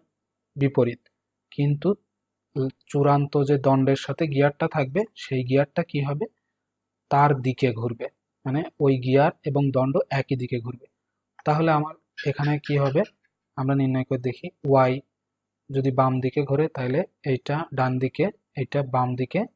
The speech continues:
এইটাও আবার কি হবে? বাম দিকে ঘুরবে, হ্যাঁ?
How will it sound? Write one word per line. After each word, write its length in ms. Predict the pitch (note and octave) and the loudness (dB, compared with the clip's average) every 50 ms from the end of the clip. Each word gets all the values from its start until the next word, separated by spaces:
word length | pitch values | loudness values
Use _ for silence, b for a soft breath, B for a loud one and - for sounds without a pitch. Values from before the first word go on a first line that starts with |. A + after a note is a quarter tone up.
| _ _ _ _ _ _ _ _ _ _ _ _ - | _ _ _ _ _ _ _ _ _ _ _ _ -6
এইটাও 320 | C3+ C3+ B2 - - D#3 D#3+ D3 | -4 -4 -2 2 2 2 2 2
আবার 160 | C3+ D3 D#3+ - | 2 0 0 -2
কি 120 | - - C3+ C3 | -2 -4 -4 -2
হবে? 180 | C3 C3 D#3+ A3 A#3 _ _ _ - B2 A#2+ | -2 -2 -2 -4 -4 _ _ _ -14 -4 -2
বাম 160 | B2+ B2 A#2+ A#2+ | 0 0 0 -2
দিকে 200 | A#2 A#2+ - - A#2+ A2 | -4 -6 -6 -6 -8 -8
ঘুরবে, 320 | A2+ A2 - B2+ B2 - C3+ - _ - | -10 -12 -12 -12 -12 -12 -16 -16 _ -10
হ্যাঁ? 160 | D3+ F3 A3 | -8 -8 -8